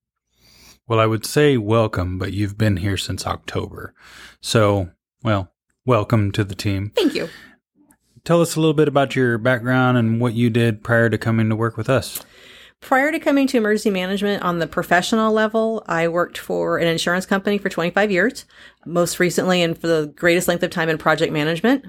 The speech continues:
Speaker 2: which has actually served me well here, trying
Speaker 1: No
Speaker 2: to
Speaker 1: doubt.
Speaker 2: get things set up and, and ironed out. I have a varied background, starting, uh, with the military, uh, in law enforcement as a dispatcher, and then on into the insurance world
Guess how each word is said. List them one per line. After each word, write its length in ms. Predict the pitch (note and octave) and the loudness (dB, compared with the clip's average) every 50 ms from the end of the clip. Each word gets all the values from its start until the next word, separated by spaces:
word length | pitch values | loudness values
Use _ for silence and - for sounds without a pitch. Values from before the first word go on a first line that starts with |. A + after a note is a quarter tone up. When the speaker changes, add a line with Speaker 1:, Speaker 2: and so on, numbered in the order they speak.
| - | -8
Speaker 2:
which 280 | - E3 D#3 D#3 - - | -4 -4 -4 -4 -4 -8
has 360 | E3 E3 E3+ E3 - - - _ - | -6 -4 -4 -4 -4 -8 -12 _ -4
actually 340 | D3 D3 D#3 - - E3+ E3 | -4 -4 -4 -4 -4 -6 -4
served 300 | - - D#3+ D#3+ D#3 E3 | -4 -4 -4 -4 -4 -4
me 80 | E3 | -4
well 400 | D3+ D#3 D3+ D3 D#3 F3+ F#3 _ _ _ _ _ _ _ _ | -2 -2 -2 -2 -2 -6 -8 _ _ _ _ _ _ _ _
here, 460 | _ - - - F3+ D#3 D3+ D#3+ G3 | _ -10 -4 -2 0 2 2 0 0
trying 280 | A3 - A3 F#3+ E3+ E3 | -2 -2 0 2 2 4
Speaker 1:
No 40 | - | 4
Speaker 2:
to 60 | - | 2
Speaker 1:
doubt. 80 | F#2+ G2 | 2 2
Speaker 2:
get 60 | - | 0
things 400 | - F3 F3 F#3 F#3+ F3 F#3 G3+ - - | 0 0 0 0 0 -2 -4 -6 -12 -12
set 300 | - - - G#3+ G3 F#3 | -10 -8 -4 -2 -2 -2
up 180 | F3+ F3+ F3+ - | -2 -4 -4 -4
and, 180 | F3 E3+ E3+ | -6 -4 -4
and 160 | - E3+ E3+ | -6 -4 -4
ironed 240 | E3 D#3+ E3+ F#3+ G3 | -4 -4 -4 -4 -4
out. 300 | E3+ D#3 E3+ G3+ - - _ _ - - - - _ _ _ _ _ - - | -4 -4 -4 -6 -8 -10 _ _ -20 -20 -20 -20 _ _ _ _ _ -6 -2
I 60 | E3 | 0
have 100 | E3+ E3+ | 0 2
a 80 | E3+ | 2
varied 320 | D3+ E3 D#3+ D#3+ F3 E3+ E3 | 2 2 2 2 0 0 0
background, 580 | E3+ E3+ F3 F3 - F#3 F3+ F#3 F#3 F#3 F3 - _ _ _ - _ _ _ _ _ _ _ _ - | 0 0 0 0 -2 -2 -2 -2 -4 -6 -10 -14 _ _ _ -20 _ _ _ _ _ _ _ _ -10
starting, 600 | - - - F#3 F#3 F3+ F3+ F3 E3+ - E3+ E3+ | -6 -2 2 2 2 2 0 -2 -2 -2 -2 -2
uh, 20 | |
with 160 | E3 E3+ E3 - | -2 -2 -2 -2
the 60 | F3+ | 0
military, 640 | F#3 F#3+ G3+ G3+ - G#3 G3+ G3 G3 G3 F#3+ F#3 - | 2 2 2 2 2 2 2 2 2 2 0 -2 -4
uh, 220 | - - - - | -6 -8 -8 -6
in 160 | - E3 D#3+ | -6 -4 -2
law 120 | D#3+ D#3 E3 | 0 0 0
enforcement 380 | E3+ - E3+ E3 D#3+ - E3 | 0 0 -2 -4 -2 -2 -4
as 80 | D#3+ D3 | -2 -2
a 60 | E3 | -2
dispatcher, 880 | D#3 F#3 G3 G3 - G3+ F#3+ F#3 F#3 - - F#3+ F#3 F3+ F3+ F#3 F#3 _ _ - - _ _ _ _ _ _ _ _ - | 0 0 0 0 0 0 0 0 0 -2 -2 0 0 2 0 0 -2 _ _ -20 -20 _ _ _ _ _ _ _ _ -6
and 160 | E3+ E3 E3 | -4 -2 0
then 200 | E3+ E3+ E3+ E3 | 0 0 0 0
on 240 | - E3 E3+ F3 F3 | 0 0 0 0 -2
into 180 | F3 D#3+ - | -4 -4 -4
the 100 | F3 F3 | -4 -4
insurance 400 | E3+ E3 - E3+ F3 F#3+ F#3+ - | -4 -4 -4 -2 -2 -2 -2 -2
world 300 | - D3+ D3+ D3+ D#3 - | -4 -4 -4 -4 -6 -10